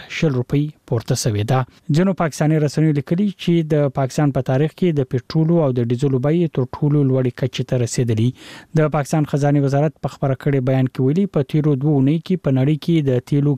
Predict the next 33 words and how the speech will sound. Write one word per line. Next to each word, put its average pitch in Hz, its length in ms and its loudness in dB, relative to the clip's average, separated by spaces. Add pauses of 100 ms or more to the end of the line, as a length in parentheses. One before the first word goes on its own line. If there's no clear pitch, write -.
(100)
قیمتونه 123 300 0
لوړ 123 440 0
سوي 185 200 2
چې - 580 -8
په 151 80 2
نتیجه 156 320 0
کې 165 260 -2
په 143 140 -2
پاکستان 139 340 0
کې - 160 -10
هم 175 140 2
د 160 160 0
پټرولو 139 400 0
مصنوعاتو 131 480 -2
نرخونه 175 340 0 (240)
پورته 143 320 -4
کړل 127 220 0
سوي 107 240 -2
دي. 127 40 2 (540)
وزارت 170 380 0
د 156 180 0
تیلو 160 240 0
بیې 170 260 0
یوه 139 160 2
ورځ 143 240 0
وروسته 156 340 0
له 131 120 0
هغې 135 340 0
لوړې 123 280 2
کړې 180 160 2 (120)
چې 170 100 0 (260)
انوار 127 340 2
الحق 120 240 -6